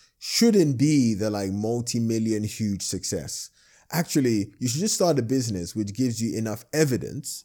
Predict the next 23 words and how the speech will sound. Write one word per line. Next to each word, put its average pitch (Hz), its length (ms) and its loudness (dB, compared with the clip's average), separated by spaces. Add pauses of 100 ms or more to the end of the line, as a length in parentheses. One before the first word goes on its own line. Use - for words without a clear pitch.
(120)
that 110 400 -6
you're 117 180 0
someone 127 400 0
who 120 100 2
can 113 160 -2
achieve 110 440 -2
some 101 240 -6
small 180 340 4
success. - 460 -6
So 143 360 4 (300)
actually 160 440 0
starting 143 880 0 (260)
the 127 240 0
e-com 135 400 0
business 107 420 -2
which 98 180 -4
gets 104 240 -2
you 101 100 -4
to 101 340 -4
fifty 147 360 0
grand, 95 280 -6
it's 95 120 -6
like, 101 180 -4